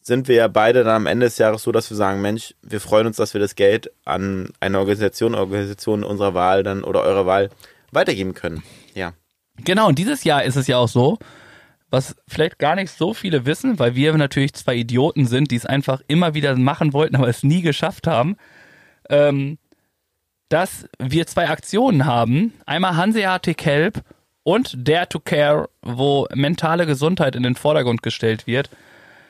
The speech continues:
Speaker 2: Zwei unfassbar wichtige Sachen. Und dementsprechend sind das unsere zwei Spendenziele dieses Mal. Und ich bin schon sehr gespannt, was da alles so noch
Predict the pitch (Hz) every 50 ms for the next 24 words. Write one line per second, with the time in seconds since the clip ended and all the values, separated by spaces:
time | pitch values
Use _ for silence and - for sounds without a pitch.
0 | _ _ _ - - - 147 143 - - 175 196 - 175 165 - - 156 143 135
1 | 135 165 170 - - 160 147 147 131 131 139 143 139 - 165 170 190 - - _
2 | _ _ _ _ - _ _ _ _ - 131 127 127 143 147 147 139 - - 139
3 | 143 143 135 131 - - 127 123 143 147 139 156 170 185 - - _ - 165 180
4 | 226 233 208 196 185 - - - 156 151 151 151 - - - 151 165 170 - 147
5 | - - - 147 139 135 131 139 139 139 135 - - 135 131 135 143 - - _
6 | _ _ _ _ _ _ _ _ _ - - 123 123 127 127 - 123 123 - _
7 | - 143 156 160 - 151 139 135 120 127 143 147 147 147 - - - 127 123 127
8 | 131 - - 123 120 - - 120 123 120 - - 113 113 110 - - 110 110 110
9 | 107 110 113 - -